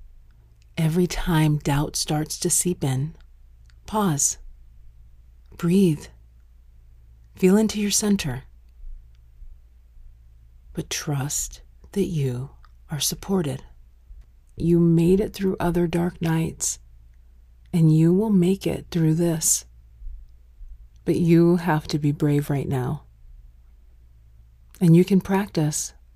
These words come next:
by being excited. Excited for stepping into the mystery and into the unknown. Something beautiful is always birthed out of this kind of darkness.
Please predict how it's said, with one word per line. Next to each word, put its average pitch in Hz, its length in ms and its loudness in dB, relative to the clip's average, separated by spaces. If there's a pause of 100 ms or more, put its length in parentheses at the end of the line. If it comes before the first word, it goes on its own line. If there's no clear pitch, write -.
(140)
by 170 120 4
being 165 280 4
excited. 160 640 -2 (1200)
Excited 175 720 2
for 175 120 -4
stepping 165 480 0
into 160 340 4
the 160 100 2
mystery 156 580 2
and 156 280 0
into 170 380 2
the 156 160 2
unknown. 156 800 2 (1200)
Something 220 540 -6
beautiful 190 720 2
is 170 180 -4 (240)
always 202 540 0
birthed 165 580 -2 (260)
out 175 140 0
of 165 180 -4
this 190 220 -2
kind 180 300 2
of 175 120 -6
darkness. 170 640 -2